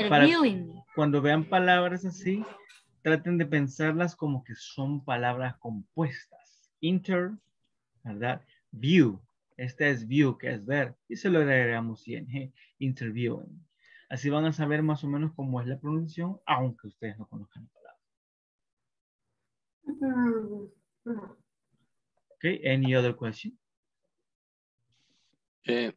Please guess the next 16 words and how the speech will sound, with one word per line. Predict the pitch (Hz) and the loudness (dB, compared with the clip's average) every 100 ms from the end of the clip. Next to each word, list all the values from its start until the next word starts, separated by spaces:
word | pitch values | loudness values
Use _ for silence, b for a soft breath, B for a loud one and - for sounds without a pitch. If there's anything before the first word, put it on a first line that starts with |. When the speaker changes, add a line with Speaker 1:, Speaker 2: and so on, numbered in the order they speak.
| _ | _
Speaker 3:
teacher, | - 123 - 143 131 - - | 0 2 6 6 6 2 2
eh, | 156 139 127 113 127 - _ _ | 6 8 6 2 -6 -16 _ _
<clears throat> | - 165 147 131 - _ _ - - - - _ _ _ _ _ | 2 4 2 -4 -14 _ _ -18 -16 -18 -20 _ _ _ _ _
hace | - 131 - | 0 4 6
un | 147 151 151 147 | 4 4 0 2
momento, | 147 147 156 - 151 139 | 4 4 4 8 8 8
eh, | - - - 139 _ _ _ - | 4 -6 -18 -20 _ _ _ -10
usted | 151 - 143 | -10 0 4
decía | 139 139 151 151 147 | 6 6 6 8 6
que, | - 143 131 117 - | 6 6 8 6 0
que | - 131 123 113 - _ _ _ - | -2 2 2 0 -4 _ _ _ -16
yearly | 131 123 147 147 156 156 175 175 - _ _ _ | -10 4 6 8 6 4 4 2 -4 _ _ _
es | 139 123 131 - - 135 _ - | -2 0 0 -4 -8 -10 _ 0
anualmente, | 127 113 110 123 160 156 - | 0 4 2 4 0 0 0
¿va? | 95 92 - _ _ 113 - | 0 -2 -10 _ _ -20 -12
Speaker 1:
Ujú. | 107 123 | -8 -8